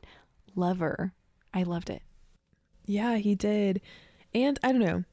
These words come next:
Speaker 2: I did think that part was a little bit strange at the end when he kind of comes up to Jane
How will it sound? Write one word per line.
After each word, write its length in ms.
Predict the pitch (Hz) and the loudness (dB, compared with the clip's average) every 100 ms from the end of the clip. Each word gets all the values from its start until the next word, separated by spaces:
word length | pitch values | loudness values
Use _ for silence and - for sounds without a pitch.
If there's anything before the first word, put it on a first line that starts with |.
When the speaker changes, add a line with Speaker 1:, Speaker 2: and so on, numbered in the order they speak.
| _ - | _ -2
Speaker 2:
I 60 | |
did 180 | 233 302 | 2 2
think 160 | 381 349 | 2 2
that 240 | 285 202 | 2 0
part 160 | - 185 | 0 0
was 220 | 185 175 | 0 0
a 80 | - | -2
little 200 | 165 165 | -2 -2
bit 180 | 202 - | -2 -4
strange 500 | - 220 214 208 202 | 0 2 2 2 0
at 120 | 202 190 | -4 -4
the 60 | |
end 380 | 87 170 175 175 - _ _ _ _ - - | -2 -2 -2 -4 -8 _ _ _ _ -20 -4
when 140 | 208 | 0
he 100 | 190 | 2
kind 180 | 185 190 | 2 0
of 100 | 175 | -2
comes 320 | - 175 175 | -2 -2 -2
up 120 | 170 - | -4 -4
to 100 | 175 | -4
Jane 500 | 170 160 165 165 | -2 -2 -2 -4